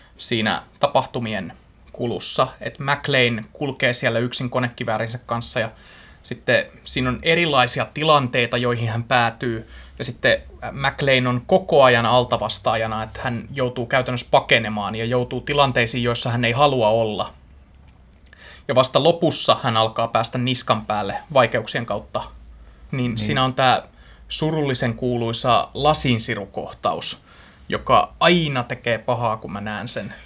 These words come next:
Speaker 1: Siis se, ö, ensiksikin se, kun McLean joutuu juoksemaan paljain jaloin niitten lasinsirujen kanssa. Sekin on, se on semmonen kohta, joka on vähän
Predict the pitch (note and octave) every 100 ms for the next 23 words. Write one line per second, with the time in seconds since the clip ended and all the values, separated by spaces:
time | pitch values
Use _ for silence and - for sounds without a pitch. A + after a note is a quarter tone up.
0 | - - - A#2+ A2 A#2 - - - -
1 | - - - - - - A#2+ C3 C3+ C3
2 | - B2 A#2+ B2+ B2 A2 - A#2 - A#2+
3 | A2+ G2 - C3 A#2 A2+ A#2+ A#2+ C3 -
4 | B2+ A2 G#2+ B2 A2+ G#2+ G#2+ G#2+ G2+ G#2+
5 | G2+ A2 A#2 A#2+ A2 A2 G#2+ A#2 - C#3+
6 | C#3+ C3 - - D#3 C#3+ D3 C3+ B2 C3+
7 | B2+ - A2+ A2+ A2 A2+ A#2 A2